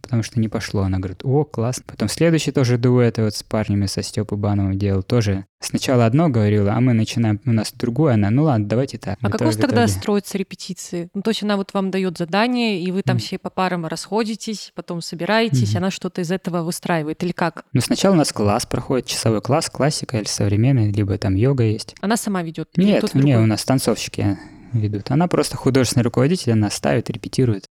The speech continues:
Speaker 1: Вот, значит, мы отзанимались, и потом начинается, она говорит: «Какая репетиция?» Уже отработка готова, спектакль, либо вот создание нового чего-то. И вот так и начинается,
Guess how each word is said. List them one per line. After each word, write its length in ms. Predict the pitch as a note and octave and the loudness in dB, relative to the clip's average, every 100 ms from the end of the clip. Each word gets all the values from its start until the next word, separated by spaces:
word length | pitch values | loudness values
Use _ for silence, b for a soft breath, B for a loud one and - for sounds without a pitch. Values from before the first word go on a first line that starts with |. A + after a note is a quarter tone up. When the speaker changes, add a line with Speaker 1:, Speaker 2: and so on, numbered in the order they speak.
| _ | _
Speaker 1:
Вот, 340 | A#2+ A#2 A2 - | 2 4 2 0
значит, 460 | A2 A2 G#2 - | 2 2 0 2
мы 120 | A#2 G#2 | 2 4
отзанимались, 680 | G2+ A2 B2 F3+ F3 - | 4 4 6 4 2 0
и 160 | - A#2+ | 0 0
потом 640 | A2+ G#2+ D#3+ D#3+ C#3+ A#2+ | 0 0 2 4 4 4
начинается, 580 | A2+ - A#2 A2+ G#2+ - | 2 0 0 2 0 0
она 140 | A2 | 0
говорит: 280 | A#2+ A2 G#2 | 2 0 -2
«Какая 320 | - G2+ B2 | -8 -4 0
репетиция?» 720 | B2 A2+ - G#2 - - G#2+ G#2 | 0 -4 -8 -10 -8 -6 -6 -4
Уже 380 | A#2+ G#2+ G#2+ G#2 | -2 0 2 2
отработка 520 | G2+ - G#2+ G#2+ - G#2 | 2 0 2 0 0 0
готова, 320 | A2 F3+ F#3 | 2 2 0
спектакль, 640 | - - - A#2+ - G#2 G#2 | -2 -8 -4 -4 -2 -2 0
либо 260 | A#2+ C3+ | 0 2
вот 220 | A2+ G#2+ | 0 -2
создание 640 | - - - G#2 G2+ A2+ A#2 | -6 -6 -4 0 2 4 4
нового 400 | G2 F#2+ F2+ - | 4 2 0 -6
чего-то. 440 | - G#2 F#2+ - G2+ | -6 -4 -4 -4 -2
И 100 | A2 | -2
вот 400 | G#2 A#2+ - - - | -2 -4 -4 -12 -4
так 220 | A#2 - | -4 0
и 40 | |
начинается, 640 | A2 G#2 - A#2+ B2+ - | 0 0 0 0 0 -4